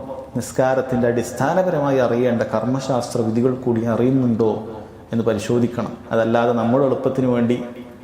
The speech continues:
ബീഹാറിൽ നിന്നും ബംഗാളിൽ നിന്നൊക്കെ ആരെങ്കിലുമൊക്കെ കൊണ്ടുവന്ന് നിർത്തിച്ചിട്ട് അവൻ ഏത്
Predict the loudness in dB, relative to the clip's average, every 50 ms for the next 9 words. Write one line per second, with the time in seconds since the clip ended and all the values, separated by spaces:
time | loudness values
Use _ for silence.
0 | -20 -20 -10 -4 0 0 2 2 2 2 2 2 2 2 2 2 2 2 2 4
1 | 4 4 4 2 0 0 0 0 0 0 0 0 2 2 0 0 -2 -2 -2 0
2 | 0 2 2 2 2 2 0 0 -2 -4 -6 -4 -4 -4 -2 -2 -4 -4 -4 -12
3 | -18 -20 -20 -20 -20 -20 -14 -12 -10 -6 -4 -2 0 0 0 2